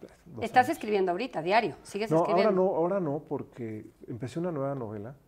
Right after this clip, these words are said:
Speaker 1: Yo realmente no creí que me fuera a ganar el premio Alfaguara. Fue muy frustrante. Cuando entré en El Salvaje y enterarme que fue uno de los dos finalistas, dije, "No estoy ni en los
Speaker 2: Ya, ya ni me emociono.
Speaker 1: no estoy ni en los finalistas, ¿para qué
Speaker 2: Sí.
Speaker 1: me emociono?". Este,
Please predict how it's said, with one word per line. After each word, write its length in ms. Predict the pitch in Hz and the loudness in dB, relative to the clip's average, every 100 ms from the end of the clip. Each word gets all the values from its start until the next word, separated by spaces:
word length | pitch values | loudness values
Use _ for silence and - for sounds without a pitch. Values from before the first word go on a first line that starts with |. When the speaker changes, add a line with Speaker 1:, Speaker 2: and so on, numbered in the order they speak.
| _ | _
Speaker 1:
Yo 180 | - 135 | -2 2
realmente 440 | 151 147 131 135 131 | 4 2 0 -4 -6
no 200 | 123 139 | -6 -6
creí 180 | 135 | -10
que 100 | 127 | -10
me 100 | 123 | -10
fuera 160 | 104 117 | -10 -8
a 40 | |
ganar 140 | 107 104 | -8 -10
el 60 | |
premio 240 | 107 107 104 | -10 -10 -10
Alfaguara. 480 | 104 104 98 98 120 _ _ _ _ _ _ - | -10 -14 -12 -14 -18 _ _ _ _ _ _ -4
Fue 100 | 127 | -2
muy 160 | 135 | -2
frustrante. 580 | 135 123 - 117 110 117 | -4 -10 -8 -6 -6 -8
Cuando 220 | 110 104 | -10 -10
entré 220 | 104 117 | -8 -4
en 100 | 131 | -4
El 80 | 139 | -4
Salvaje 360 | 131 110 120 123 | -6 -6 -4 -4
y 20 | |
enterarme 480 | 117 104 117 135 135 | -6 -2 0 0 -4
que 100 | 117 | -6
fue 140 | 110 | -6
uno 100 | 120 | -4
de 60 | 110 | -4
los 80 | 104 | -6
dos 120 | 113 | -6
finalistas, 480 | 123 104 104 127 110 | -6 -8 -6 -6 -6
dije, 280 | 107 113 - - _ _ _ _ - 202 139 - - 139 | -8 -12 -14 -20 _ _ _ _ -20 -16 -16 -18 -18 -10
"No 80 | 151 | -10
estoy 240 | 143 156 | -2 0
ni 100 | 156 | 0
en 80 | 127 | 0
los 80 | 107 | -2
Speaker 2:
Ya, 220 | 226 208 - | -2 -4 -8
ya 160 | - 196 | -10 -6
ni 120 | 214 | -6
me 80 | 214 | -4
emociono. 320 | 196 - 262 | -4 -4 0
Speaker 1:
no 40 | 170 | 2
estoy 200 | 160 170 | 4 4
ni 80 | 156 | 4
en 60 | |
los 100 | 120 | 0
finalistas, 540 | - 117 98 107 - 135 | -4 -8 -8 -10 -10 -10
¿para 160 | 104 | -12
qué 140 | - 139 | -10 -6
Speaker 2:
Sí. 80 | 202 165 | -6 -4
Speaker 1:
me 80 | 156 | -6
emociono?". 520 | 151 143 165 165 123 - - - _ _ - 160 - | -8 -10 -8 -8 -10 -18 -20 -20 _ _ -20 -20 -18
Este, 640 | - 98 - _ 127 113 | -16 -16 -18 _ -8 -8